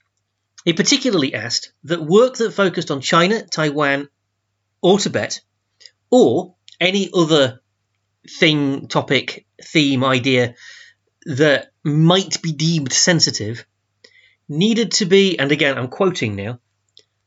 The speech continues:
"highlighted so that we can determine if it is safe to put it on the ballot." Just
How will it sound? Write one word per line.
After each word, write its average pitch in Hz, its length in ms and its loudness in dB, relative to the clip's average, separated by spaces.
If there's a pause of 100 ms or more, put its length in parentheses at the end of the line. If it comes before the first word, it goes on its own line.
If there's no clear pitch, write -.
(120)
"highlighted 233 760 2
so 180 220 2
that 170 140 0
we 180 140 -6
can 202 140 -6
determine 165 520 0
if - 120 -10
it 160 100 -6
is - 180 2
safe - 480 0 (360)
to 160 100 -10
put 139 240 -4
it 151 140 0 (320)
on 123 160 2
the 127 60 2
ballot." 120 540 -2 (1700)
Just - 280 -2